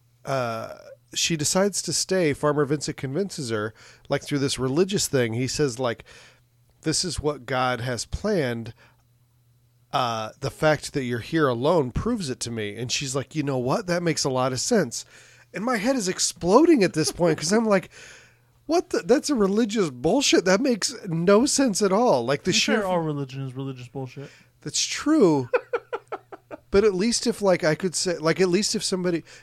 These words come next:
Speaker 1: if somebody, w-, if I was in a horrible car accident tomorrow, right?
Speaker 2: Uh-huh.
Speaker 1: And I lived, and I could say, like, "Through that, I found God." Like, you could swallow that a little bit more.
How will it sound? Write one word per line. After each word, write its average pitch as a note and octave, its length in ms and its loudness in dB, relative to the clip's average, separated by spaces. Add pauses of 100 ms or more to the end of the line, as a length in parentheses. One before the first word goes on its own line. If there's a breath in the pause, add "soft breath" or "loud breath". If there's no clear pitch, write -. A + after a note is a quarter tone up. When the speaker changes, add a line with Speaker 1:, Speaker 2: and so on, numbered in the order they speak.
Speaker 1:
if D#3+ 120 -2
somebody, G#3 340 0
w-, F#3 240 2
if D#3+ 120 -2
I F3 100 4
was F#3 160 2
in F3 80 -2
a C#3 60 -2
horrible D#3 440 0
car C#3+ 220 2
accident A#2 400 -2
tomorrow, G#2 340 -6
right? A2 440 -4
Speaker 2:
Uh-huh. D3+ 260 -10 (340)
Speaker 1:
And D3+ 160 2
I C#3 120 4
lived, B2+ 560 -2
and C3 160 -4
I C3+ 80 2
could B2 160 -8
say, B2+ 240 -2
like, A#2 360 -4 (280)
"Through C#3 480 2
that, A#2+ 320 2
I A#2+ 160 -4
found A#2+ 400 -4
God." G2+ 260 -2
Like, A2+ 180 -6
you F3 60 -12
could E3+ 140 -8
swallow A3+ 260 0
that F3+ 140 2
a C#3 40 2
little C#3 380 2
bit A2+ 200 -4
more. A2 500 0